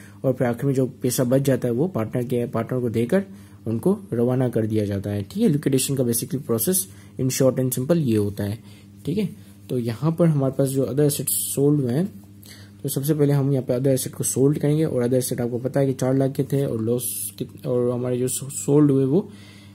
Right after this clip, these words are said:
अ, वन लाख फिफ्टी थाउजेंड के हुए, ठीक है। तो जब कै-, जब हमने sale किया तो हमारे पास cash आया, ठीक है, कितने का? वन लाख फिफ्टी थाउजेंड का कैश आया, ठीक है।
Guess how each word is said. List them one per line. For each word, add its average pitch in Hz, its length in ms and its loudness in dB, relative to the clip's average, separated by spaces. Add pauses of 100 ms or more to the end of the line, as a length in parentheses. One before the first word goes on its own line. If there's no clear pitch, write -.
(120)
अ, 117 100 -10 (200)
वन 123 240 0
लाख 139 160 2
फिफ्टी 135 220 -6
थाउजेंड 113 360 -2
के 107 80 -6
हुए, 104 240 -2
ठीक 156 140 0
है। 175 60 0
तो 139 180 2
जब 135 200 -2
कै-, 131 440 -2
जब 131 100 2
हमने 131 180 2
sale 160 480 4
किया 170 260 2 (400)
तो 127 80 -2
हमारे 123 160 0
पास 135 200 0 (120)
cash 147 340 2
आया, 165 240 4
ठीक 160 220 0
है, 175 160 2 (360)
कितने 135 240 0
का? 185 180 0 (480)
वन 120 140 0
लाख 165 220 2
फिफ्टी 131 340 -4
थाउजेंड 123 320 -2
का 123 80 -2
कैश 113 360 -2
आया, 113 200 -4
ठीक 165 240 -4
है। 202 240 -4